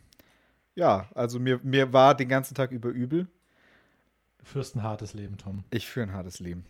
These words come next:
Speaker 2: <laughs>
Speaker 1: Also wirklich, ich konnte, ich war zu nichts mehr zu gebrauchen. Und das Schöne war, Freitag, als es mir dann wieder besser ging, konnte ich auch wieder, äh,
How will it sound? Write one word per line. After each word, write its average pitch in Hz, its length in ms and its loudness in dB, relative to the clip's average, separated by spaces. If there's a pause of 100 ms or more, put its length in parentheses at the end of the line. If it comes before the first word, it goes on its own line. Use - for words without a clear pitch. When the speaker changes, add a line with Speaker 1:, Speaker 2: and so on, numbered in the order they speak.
Speaker 2:
<laughs> - 400 -4
Speaker 1:
Also 110 280 -4
wirklich, 107 340 -8
ich 107 140 -20
konnte, 117 460 -4
ich - 120 -16
war 110 140 -2
zu - 120 -12
nichts 123 220 -10
mehr 117 100 -6
zu 113 120 -10
gebrauchen. 123 460 0
Und 120 140 -12 (340)
das - 80 -16
Schöne 147 200 -2
war, 139 140 6
Freitag, 143 440 0
als 120 140 -6
es - 100 -12
mir 123 80 -6
dann 117 100 -2
wieder 110 140 -2
besser 117 280 -4
ging, 113 180 -8
konnte 117 220 -6
ich 123 80 -10
auch 107 80 -8
wieder, 110 340 -4
äh, 107 200 -4